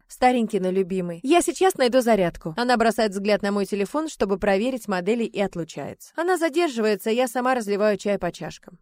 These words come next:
Приятный терпкий аромат успокаивает, и внутренняя пружинка чуть разжимается.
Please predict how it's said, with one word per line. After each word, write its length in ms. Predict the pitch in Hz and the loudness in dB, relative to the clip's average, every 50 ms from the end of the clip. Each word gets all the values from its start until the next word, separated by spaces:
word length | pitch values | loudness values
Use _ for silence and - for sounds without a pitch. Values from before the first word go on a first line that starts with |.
| _ | _
Приятный 500 | - 220 233 233 240 254 247 - 220 202 | -4 -2 0 0 0 0 0 -2 -4 -4
терпкий 440 | 180 - 220 220 208 - - - 196 | -4 -2 -2 -2 -2 -2 -2 -2 0
аромат 320 | 185 185 185 202 214 208 208 | 0 0 0 0 -2 -2 -4
успокаивает, 800 | 190 - - 202 196 - 240 240 220 180 151 151 143 - - 170 | -6 -6 -6 -6 -6 -4 -4 -2 -2 -2 -4 -6 -8 -8 -6 -8
и 20 | |
внутренняя 540 | 160 175 180 180 175 - 175 170 170 170 165 | -6 -4 -4 -6 -6 -6 -6 -6 -4 -6 -6
пружинка 520 | - 180 175 160 180 180 196 196 - 254 | -6 -6 -6 -6 -6 -6 -6 -6 -6 -8
чуть 220 | - - 202 - - | -6 -6 -6 -6 -6
разжимается. 720 | 165 160 156 151 165 156 151 151 156 156 160 - - - | -6 -8 -8 -8 -8 -8 -8 -10 -10 -12 -14 -16 -20 -16